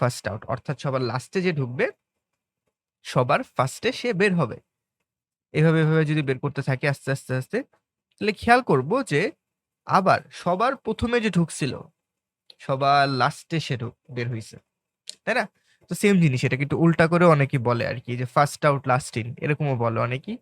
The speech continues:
আহ, ফোলিও বলে অনেকেই, but লিফো sounds better, so আমরা লিফোতেই থাকবো। মোট কথা, I guess কনসেপ্টটা আমরা সবাই বুঝতে পারছি যে সবার প্রথমে স্ট্যাকে যে ঢুকবে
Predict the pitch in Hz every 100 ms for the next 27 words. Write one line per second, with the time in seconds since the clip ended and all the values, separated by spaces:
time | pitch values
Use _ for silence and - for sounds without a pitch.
0 | _ - 107 120 - 165 160 156 127 123
1 | 110 113 127 147 131 - 123 147 143 165
2 | 151 139 135 120 123 139 147 - 120 120
3 | 117 123 123 120 123 120 135 123 185 -
4 | _ - - - _ _ _ 165 185 208
5 | 208 185 165 - 147 165 - - 151 147
6 | 170 156 156 147 156 139 127 - 120 110
7 | - 127 120 123 117 135 _ _ _ -
8 | - 139 147 - 156 160 170 - 147 165
9 | 170 156 143 156